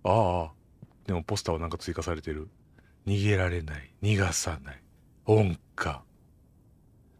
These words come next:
同じ開発者の別のゲームの宣伝が入ってるね。見たな、この部屋な、なんか俺。ああ、鏡ちゃんとめっちゃ反射してるけど、俺が映ってないのはそもそも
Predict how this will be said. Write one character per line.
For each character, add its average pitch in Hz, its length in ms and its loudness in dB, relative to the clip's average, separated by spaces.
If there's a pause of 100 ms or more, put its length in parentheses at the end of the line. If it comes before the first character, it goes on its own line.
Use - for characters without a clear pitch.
(140)
同 98 200 0
じ 92 100 -2
開 104 160 2
発 104 180 -2
者 85 120 0
の 85 180 -2 (500)
別 95 300 -2
の 101 80 4
ゲ 117 140 4
ー - 20 4
ム 92 80 0
の 82 80 -4
宣 87 220 -4
伝 90 120 -2
が 85 100 -4
入 80 100 -6
っ 78 40 -12
て - 140 -8
る 80 80 -6
ね。 85 160 -4 (1000)
見 156 180 6
た 117 220 6
な、 92 260 4
こ 92 140 -4
の 90 100 2
部 87 80 -2
屋 85 160 0
な、 87 220 2
な 85 100 -2
ん 87 80 -4
か 82 100 -4
俺。 80 400 -6 (1300)
あ 113 180 -2
あ、 107 60 -4
鏡 101 340 -2
ち 98 100 -4
ゃ 104 60 -2
ん - 20 -4
と 98 100 -8
め 85 120 -4
っ - 20 -8
ち - 140 -8
ゃ - 20 -2
反 110 180 -4
射 107 120 -4
し - 40 -8
て 117 120 0
る 110 80 0
け 98 100 -2
ど、 85 140 -2
俺 120 160 2
が 127 80 2
映 123 60 4
っ - 20 2 (180)
て 123 120 0
な 92 100 2
い 85 40 -2
の 82 80 -4
は 82 60 -4
そ 101 140 -4
も 92 80 -4
そ 82 100 -8
も 76 240 -10